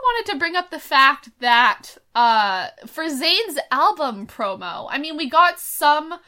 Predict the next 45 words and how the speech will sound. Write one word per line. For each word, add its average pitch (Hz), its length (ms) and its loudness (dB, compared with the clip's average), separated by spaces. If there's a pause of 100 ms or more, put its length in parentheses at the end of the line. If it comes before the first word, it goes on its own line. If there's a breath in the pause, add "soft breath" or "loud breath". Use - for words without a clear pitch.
(520 soft breath)
sort 320 380 -2
of 311 260 -2
promo, 285 560 -4
like, 240 260 -2
before 233 460 -6
the 262 140 -6
album 269 360 0
came 269 280 -10
out, 262 360 -4 (520 soft breath)
and 233 240 -2
then 233 160 -4
the 233 140 -2
album 247 340 2
came 262 240 -12
out, 247 180 -4
and 247 80 -10
we 254 140 -8
haven't 302 580 -2
really 285 680 -10
gotten 226 480 -2
that 202 240 -2
much 208 340 -8
from 185 240 -12
Zayn. 156 400 -14
We 196 80 -14
haven't 226 460 -4
gotten 214 560 -4 (100)
a 214 80 -6
lot 196 240 -4
of 180 140 -12 (140)
T 285 240 -6
V 285 260 -6
interviews. 262 420 -8
I - 80 -8
mean, 254 160 -10
we 247 100 -10
got 247 200 -2
a 233 40 -4
couple 277 480 -6
of 240 160 -6
n-, 214 460 -14
late 208 380 -12
night 254 260 -6
shows, 294 560 -4
but 220 240 0